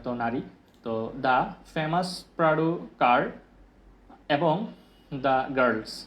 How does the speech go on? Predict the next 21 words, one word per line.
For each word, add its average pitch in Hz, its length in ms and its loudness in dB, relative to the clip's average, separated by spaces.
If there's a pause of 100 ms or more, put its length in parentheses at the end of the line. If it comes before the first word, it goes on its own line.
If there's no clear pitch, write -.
(160)
এই 151 120 2
দুইটা 175 340 0
বিষয়, 165 300 0
দুইটাই 156 320 0
কিন্তু, 160 440 -2 (420)
আহ, 120 400 2
কি 160 120 -2
করে, 170 320 0
দুইটাই 151 360 0
কিন্তু 160 320 -2 (500)
মানে 127 200 -6
হচ্ছে 135 300 -6
কি, 127 240 -6 (420)
আহ, 117 340 0
both 175 180 6
are 143 440 -2
wasteful 143 380 2
things, 120 240 -10
মানে 127 160 -8
এগুলা, 147 340 -2 (340)
আহ, 123 100 -6